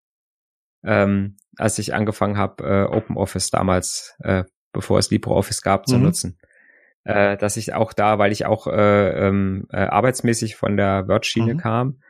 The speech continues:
Speaker 1: äh, beziehungsweise, nee, gar nicht von der Word-Schiene, sondern Ami
Speaker 2: Oh,
Speaker 1: Pro.
Speaker 2: Ami, Ami Pro war,
Speaker 1: <laughs>
Speaker 2: Ami Pro war cool, ja.
Speaker 1: Ami Pro und dann Word Pro, ne, Lotus Word Pro, dann I B M Word Pro. <laughs>
Speaker 2: Ja, ich kenn noch Wor-, Word Perfect.
Speaker 1: Und eins, zwei, drei.
Speaker 2: Word, Word Perfect
Speaker 1: <laughs>
Speaker 2: und Ford Prefect, aber andere Themen.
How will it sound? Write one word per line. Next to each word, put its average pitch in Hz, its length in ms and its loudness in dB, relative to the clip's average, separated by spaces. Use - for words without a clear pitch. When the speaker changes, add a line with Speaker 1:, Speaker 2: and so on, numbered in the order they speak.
Speaker 1:
äh, 104 140 0
beziehungsweise, 110 480 0
nee, 104 180 0
gar 95 160 0
nicht 110 120 -4
von 95 120 -6
der 95 120 -2
Word-Schiene, 113 500 -2
sondern 101 360 -4
Ami 113 260 -2
Speaker 2:
Oh, 185 120 2
Speaker 1:
Pro. - 40 -4
Speaker 2:
Ami, 131 280 4
Ami 123 220 2
Pro 139 220 2
war, 151 120 2
Speaker 1:
<laughs> 196 520 4
Speaker 2:
Ami - 20 2
Pro 135 220 2
war 127 100 4
cool, 107 180 2
ja. 113 220 2
Speaker 1:
Ami 135 240 0
Pro 147 280 -2
und 127 100 0
dann 107 200 2
Word 117 220 -2
Pro, - 320 -4
ne, - 200 -4
Lotus 135 420 -2
Word - 220 0
Pro, 151 180 0
dann - 180 -2
I - 140 0
B 98 140 -2
M - 160 -2
Word - 220 -4
Pro. - 280 -4
<laughs> - 680 0
Speaker 2:
Ja, 110 160 -6
ich 117 80 -8
kenn 113 140 0
noch 107 140 -2
Wor-, 110 220 0
Word 120 200 2
Perfect. 165 640 2
Speaker 1:
Und 120 160 0
eins, 101 280 -2
zwei, 143 180 2
drei. 110 120 0
Speaker 2:
Word, 123 240 0
Word 135 160 4
Perfect 156 480 4
Speaker 1:
<laughs> - 0 -
Speaker 2:
und 110 180 4
Ford - 240 -2
Prefect, - 480 -4
aber 135 420 2
andere 139 260 2
Themen. 120 240 0